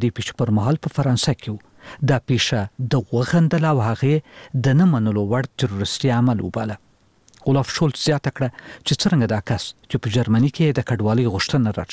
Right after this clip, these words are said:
شوې ده، لا هم په جرمني کې پاتې شوی دی. د بایرن ایالت د کورنیو چارو وزیر یواخیم هرمن د دې پیښې په تړاو وویل چې دا وژل شوی سړی یو څلوېښت کلن و او هغه وخت سخت ټپي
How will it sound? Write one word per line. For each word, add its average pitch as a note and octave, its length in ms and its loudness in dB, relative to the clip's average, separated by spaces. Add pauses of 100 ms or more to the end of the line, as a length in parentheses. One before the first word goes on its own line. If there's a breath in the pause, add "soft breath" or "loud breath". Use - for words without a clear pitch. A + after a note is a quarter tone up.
شوې D#3+ 240 2
ده، D3+ 60 0 (440 loud breath)
لا F#3+ 160 4
هم C3+ 160 2
په B2 140 -2
جرمني G#2+ 380 0
کې D#3+ 80 0 (100)
پاتې C#3+ 260 -2
شوی G#2+ 280 -4
دی. - 60 -12 (880 loud breath)
د C3 100 2
بایرن C3+ 380 2
ایالت B2+ 380 0
د B2 120 -2
کورنیو B2+ 320 2 (140)
چارو B2 240 0
وزیر B2 380 -2
یواخیم A#2+ 580 0
هرمن D3+ 320 2 (400 loud breath)
د - 100 -2
دې D3 160 2
پیښې C3+ 280 0
په B2+ 120 -4
تړاو C3+ 240 2
وویل C3 320 2 (280 loud breath)
چې - 160 0
دا C3 120 2
وژل A2 320 -4
شوی C3+ 320 0
سړی A#2+ 280 0 (100)
یو C#3 80 2 (100)
څلوېښت G#2+ 420 0
کلن D#3 300 4
و E3 100 0 (440 loud breath)
او A2 40 2 (140)
هغه B2+ 260 0
وخت - 240 -6 (140)
سخت - 340 -2
ټپي B2+ 240 0